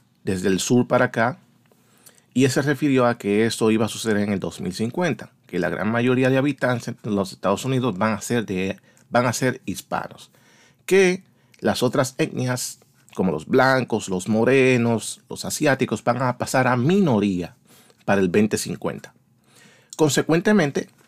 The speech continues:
en la ideología de ese pensamiento, es que también el idioma,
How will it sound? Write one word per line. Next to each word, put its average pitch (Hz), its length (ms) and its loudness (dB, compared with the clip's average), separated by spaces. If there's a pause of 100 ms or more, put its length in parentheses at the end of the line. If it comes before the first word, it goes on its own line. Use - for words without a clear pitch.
(960)
en 107 160 2
la 104 120 4
ideología 104 720 2
de 98 140 2
ese 95 180 -2
pensamiento, 127 720 -2 (380)
es 104 200 -2
que 139 160 -2
también 160 520 0
el 214 160 2
idioma, 185 520 2